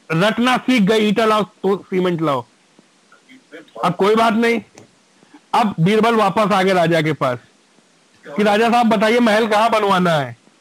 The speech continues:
तो राजा साहब भी निकल करके बगीचे में आए, कहें, "यहाँ पे हमको हवा में महल बना दो।"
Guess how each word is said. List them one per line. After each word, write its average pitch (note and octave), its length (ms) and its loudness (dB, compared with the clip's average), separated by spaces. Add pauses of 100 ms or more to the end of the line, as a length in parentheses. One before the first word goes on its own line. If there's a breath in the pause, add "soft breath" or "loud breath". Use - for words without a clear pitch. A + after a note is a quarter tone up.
(720)
तो F3 80 0
राजा F3+ 240 0
साहब G#3 180 0
भी G#3 120 2
निकल G#3 280 0
करके G#3 240 -2
बगीचे G3 400 0
में G#3+ 140 0
आए, G#3+ 100 0
कहें, G#3 200 -2
"यहाँ G3 260 0
पे A3 100 0
हमको G3 220 0
हवा F#3 280 0
में G#3 100 0
महल F#3 260 2
बना E3 240 -2
दो।" C3 200 -14